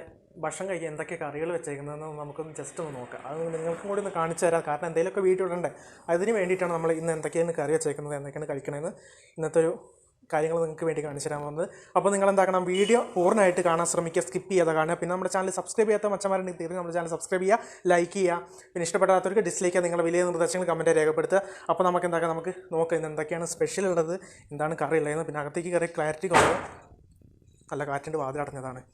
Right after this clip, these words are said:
അപ്പോൾ ഇന്നത്തെ കറി എന്ന് പറഞ്ഞാൽ കുക്കർ കാണുന്നുണ്ട്, അടിപൊളി, നല്ല അടിപൊളി മോര് കറിയാണോ, അതെന്താ സംഭവം ഒന്നും മനസ്സിലാവില്ല.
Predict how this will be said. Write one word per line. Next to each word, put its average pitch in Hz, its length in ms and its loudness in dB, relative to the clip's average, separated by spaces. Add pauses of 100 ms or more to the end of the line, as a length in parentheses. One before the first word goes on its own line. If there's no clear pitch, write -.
(640)
അപ്പോൾ 180 220 -14
ഇന്നത്തെ 180 320 -16
കറി 160 320 -8
എന്ന് 202 140 -6
പറഞ്ഞാൽ 190 240 -12 (200)
കുക്കർ - 380 -10
കാണുന്നുണ്ട്, 170 400 -10 (840)
അടിപൊളി, 147 340 -2 (1200)
നല്ല 165 180 0 (460)
അടിപൊളി 185 500 0
മോര് 170 320 -2
കറിയാണോ, 185 360 0 (100)
അതെന്താ 170 340 -8
സംഭവം 170 220 -8
ഒന്നും 208 160 -10
മനസ്സിലാവില്ല. 165 500 -8